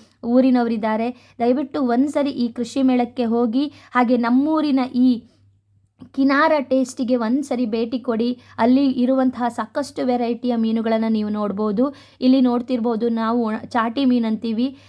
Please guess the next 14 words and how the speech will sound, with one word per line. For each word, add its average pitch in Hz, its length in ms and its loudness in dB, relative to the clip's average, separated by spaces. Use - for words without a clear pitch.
ಹಾಗೆ 240 300 0
ಇದು 214 400 -4
ಸಿಲ್ವರ್ 285 440 2
ಫಿಶ್, 240 380 -4
ಇದನ್ನು 262 360 0
ಕೂಡ 262 180 0
ಇದರ 240 180 2
already 262 420 0
ರೆಡಿ 247 280 2
ಇರುವಂಥದ್ದು, 233 640 -2
ಇದು 254 440 -4
ಸ-, - 200 -10
just 254 380 -2
ready 247 300 2